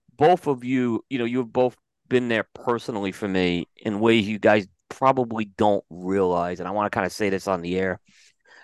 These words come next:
You know, Manolo, with the relationship with my son. Um,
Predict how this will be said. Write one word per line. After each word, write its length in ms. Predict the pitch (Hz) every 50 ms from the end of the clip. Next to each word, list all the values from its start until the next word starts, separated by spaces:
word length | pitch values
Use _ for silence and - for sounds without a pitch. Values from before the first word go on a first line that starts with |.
| _ _
You 120 | - 123
know, 160 | 113 110 107 -
Manolo, 380 | - 123 123 131 131 131 127
with 120 | 117 113 98
the 80 | 117
relationship 640 | 113 117 117 123 117 - - 113 - - 120 101 -
with 80 | 78 -
my 140 | 107 104
son. 340 | 98 - - 107 87 78 76 - _ _ _ _ _ -
Um, 500 | 95 92 92 92 92 92 90 85 85